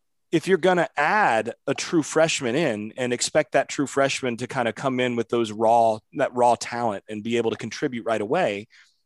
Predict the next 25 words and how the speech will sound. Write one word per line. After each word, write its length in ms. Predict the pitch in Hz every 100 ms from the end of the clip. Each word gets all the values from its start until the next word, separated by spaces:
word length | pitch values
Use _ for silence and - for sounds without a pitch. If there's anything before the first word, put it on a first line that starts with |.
| -
it 140 | 156
sure 340 | - - 208 196
helps 340 | 185 247 -
when 120 | 170
you're 100 | 160
plugging 380 | 156 175 175 175
him 200 | 160 151
in 380 | 180 180 147 147
with 260 | - 160 151
three 360 | - 147 175
other 180 | 170 156
guys 520 | 135 156 165 123 117
that 120 | 131
are, 140 | 127 127 -
that 140 | 135
are 140 | 127 -
N 140 | 147
F 160 | 143 139
L 160 | 131
talents, 600 | 123 165 170 85 - - - _ _ _ _ _ _ _ _ _ _ _ _ -
right? 260 | 120 131 -
It 100 | 151
makes 240 | 185 -
it 60 | 151
easier. 400 | 208 147 92